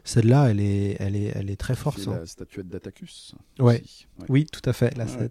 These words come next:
Speaker 1: qui était aussi,
Speaker 2: Magnifique,
Speaker 1: euh,
Speaker 2: cette statuette, ouais.
Speaker 1: qui était aussi forte. D'ailleurs, euh, euh, comment ça se, euh, passe avec les ayants droit, euh, est-ce qu'ils, ils lisent, enfin, en tout cas, ils relisent en amont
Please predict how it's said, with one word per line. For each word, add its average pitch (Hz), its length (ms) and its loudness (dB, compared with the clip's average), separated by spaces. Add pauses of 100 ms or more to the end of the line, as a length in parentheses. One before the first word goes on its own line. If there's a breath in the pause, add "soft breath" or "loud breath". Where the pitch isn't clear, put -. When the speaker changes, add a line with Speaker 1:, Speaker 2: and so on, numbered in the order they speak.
Speaker 1:
qui - 140 -4
était 113 180 -2
aussi, 98 260 -4
Speaker 2:
Magnifique, 120 200 2
Speaker 1:
euh, 104 160 0
Speaker 2:
cette 101 100 -4
statuette, - 380 -14 (100)
ouais. - 60 -20 (380 loud breath)
Speaker 1:
qui - 160 -10
était 107 180 -6
aussi - 240 -6
forte. 143 220 0
D'ailleurs, 151 280 8
euh, 131 120 4 (520 loud breath)
euh, 131 40 0 (260)
comment 147 280 6
ça 139 160 0
se, - 180 -4
euh, 113 960 -2 (180)
passe 170 240 0
avec 113 340 0
les 117 380 0
ayants 127 180 4
droit, 120 440 4
euh, 110 200 -2 (440 soft breath)
est-ce - 180 -4
qu'ils, 135 460 2
ils 113 260 2
lisent, 165 320 2
enfin, 113 200 2
en - 140 -2
tout - 80 -4
cas, 147 80 4
ils 131 80 10
relisent 131 320 10
en 120 100 6
amont 127 320 6